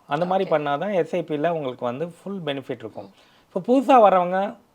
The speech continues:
Speaker 1: எப்படி
Speaker 2: ம்.
Speaker 1: பண்ணலாம் அப்படின்னா, இப்ப, இப்ப இன்வெஸ்ட் பண்ணலாமா வேண்டாமா,
Speaker 2: ம்.
Speaker 1: மார்க்கெட் ஃபால் ஆயிருக்கு அப்படிங்கிறவங்களுக்கும் நம்ம என்ன சொல்றோம்னா,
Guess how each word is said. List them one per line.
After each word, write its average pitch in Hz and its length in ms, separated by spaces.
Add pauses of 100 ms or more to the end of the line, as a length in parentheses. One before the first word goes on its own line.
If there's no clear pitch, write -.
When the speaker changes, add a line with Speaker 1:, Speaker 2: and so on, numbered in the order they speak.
(120)
Speaker 1:
எப்படி 156 200
Speaker 2:
ம். 147 40
Speaker 1:
பண்ணலாம் 143 420
அப்படின்னா, 147 240
இப்ப, 156 460
இப்ப 151 200
இன்வெஸ்ட் 160 280
பண்ணலாமா 151 380
வேண்டாமா, 135 440
Speaker 2:
ம். - 460
Speaker 1:
மார்க்கெட் 156 360
ஃபால் 143 140
ஆயிருக்கு 127 560
அப்படிங்கிறவங்களுக்கும் 202 680
நம்ம 196 200
என்ன 175 180
சொல்றோம்னா, 170 480